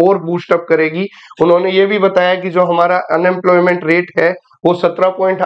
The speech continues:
आठ परसेंट से घट के दस परसेंट आ गया है as per the multidimensional poverty index।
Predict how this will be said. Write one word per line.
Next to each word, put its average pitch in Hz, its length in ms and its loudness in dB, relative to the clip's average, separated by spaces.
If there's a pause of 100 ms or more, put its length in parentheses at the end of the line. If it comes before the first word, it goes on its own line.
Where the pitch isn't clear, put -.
आठ 175 200 0 (100)
परसेंट 175 400 -2 (280)
से 190 200 0
घट 165 280 -2
के 196 160 0
दस 180 320 -4
परसेंट 185 380 -2 (380)
आ 165 160 0
गया 175 260 0
है 185 300 -2 (100)
as 160 340 -2 (160)
per 170 80 -6
the 214 160 -2 (920)
multidimensional 165 960 0 (100)
poverty 160 460 0
index। 156 200 0